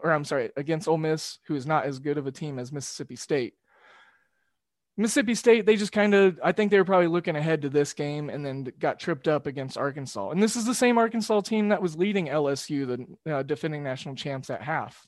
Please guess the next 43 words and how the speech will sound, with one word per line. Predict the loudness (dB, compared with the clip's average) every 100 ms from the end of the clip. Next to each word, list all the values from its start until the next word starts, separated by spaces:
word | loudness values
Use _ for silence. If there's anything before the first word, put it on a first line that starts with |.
| -4
the | -2
last | -4 -6
time | -10 -10
they | -10
played. | -10 -10 -12 -12
So, | -6 -4 -4 -6 _ -20 -20 -20 _ _ _ _ _ 0
and | 4
then | 6
to | 8
wrap | 6 6
it | 6
up | 4 4
real | 2
quick, | 2 0 2 2 _ -2
uh, | 2 4 2
Charlotte | 0 4 6 8 6 4
minus | 0 0 -2 -4
three | 0 2 2
against | 0 -4 -6
North | -6 -6 -4
Texas. | -4 -4 -4 -6 -6 -14 -10
North | -8 -6
Texas, | -2 -2 0 -4 -4 -6 -2
they | 0
were | 0 -2 0
definitely | 0 0 -4 -2 -2
exposed | -4 -6 0 0 0 -6
against | -8 -4
Southern | 0 0 0 -4
Miss, | -6 -6 -6
one | -6
of | -6
the | -6
worst | -6 -6 -6
teams, | -8 -8
in | -6
my | -6
opinion, | -6 -6 -6 -6
in | -6
all | -4 -4
of |
college | -4 -2 -2 -4
football. | -4 0 0 0